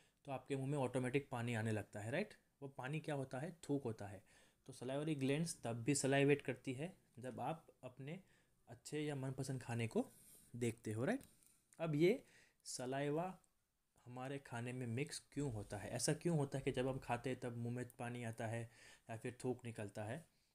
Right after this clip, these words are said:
तो हमारे सलाइवा में एक एंजाइम है जिसका नाम है अमाइलेस। अब ये अमाइलेस क्या करता है?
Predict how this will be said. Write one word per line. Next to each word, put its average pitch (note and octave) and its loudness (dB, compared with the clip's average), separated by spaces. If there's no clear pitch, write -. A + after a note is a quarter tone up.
तो D#3+ -8
हमारे A#2 -2
सलाइवा A2+ 6
में D#3+ 4
एक D#3+ 2
एंजाइम B2 6
है G#2 2
जिसका C3+ 6
नाम A#2 4
है B2+ 2
अमाइलेस। A2+ 6
अब A2+ -6
ये C3+ 0
अमाइलेस B2+ 2
क्या F3 -2
करता G#2+ -8
है? C#3 -10